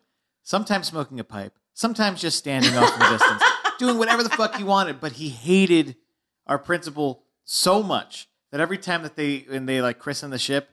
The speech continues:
Speaker 1: he would just sort of stand there still,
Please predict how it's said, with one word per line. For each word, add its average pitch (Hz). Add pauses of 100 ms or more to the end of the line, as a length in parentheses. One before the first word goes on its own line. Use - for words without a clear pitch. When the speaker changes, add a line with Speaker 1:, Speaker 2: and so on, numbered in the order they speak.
(360)
Speaker 1:
he 160
would 165
just 165
sort 165
of 120
stand 123
there 151
still, 131